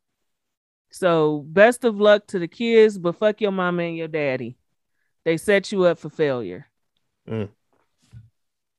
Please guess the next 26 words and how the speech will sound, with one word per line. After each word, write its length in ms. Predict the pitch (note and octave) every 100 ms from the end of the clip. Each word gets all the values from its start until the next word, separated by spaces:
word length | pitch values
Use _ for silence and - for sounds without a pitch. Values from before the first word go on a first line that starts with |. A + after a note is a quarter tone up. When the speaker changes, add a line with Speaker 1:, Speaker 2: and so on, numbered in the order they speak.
| _ _ _ _ _ _ _ _ _
Speaker 1:
And 140 | F#3+ A3
that's, 240 | D#4 D#4+
let 220 | D#4 G4
that 160 | F#4 E4+
be 160 | D4 D4
a 60 |
message 400 | C4 C4 B3+ A#3
to 80 | G#3
anybody. 340 | A#3 A#3+ G#3+ G#3
I'm 200 | E4 F#4+
getting 220 | F#4+ D#4
to 100 | D4
the 80 | C4
point, 360 | - C4+ C4
friend, 440 | - C4+ C4 B3+ B3 _ _ _
where 180 | G3 G#3+
I'm 200 | C#4+ D#4+
perfectly 600 | C4 C4+ C4 C4+ C4+ B3+
okay 420 | A#3+ A3+ B3 A3+
with 160 | G#3 F#3+
insurance 500 | F#3+ - A3+ G#3+ G3+
companies 580 | - F#3+ F#3 F3 E3+ E3+
refusing 600 | D#3+ - A3+ B3 A3+ A3
to 100 | G3+
cover 340 | F#3+ G#3 F#3+ E3+
treatment 560 | - A#3 F#3 F3+ D#3+